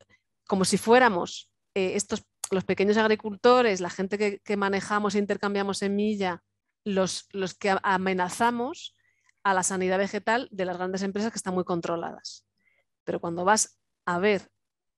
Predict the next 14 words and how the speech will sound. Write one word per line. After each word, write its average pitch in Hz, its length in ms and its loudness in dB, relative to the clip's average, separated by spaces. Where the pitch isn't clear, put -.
de 180 120 0
dónde 214 340 2
vienen 220 340 2
las 175 160 -4
grandes 196 320 -4
plagas, 214 360 0
por 170 180 -8
ejemplo, 190 540 -2
en 190 120 -4
el 175 100 2
almendro, 190 800 2
eh, 180 220 -4
que 180 100 -10
están, 190 640 0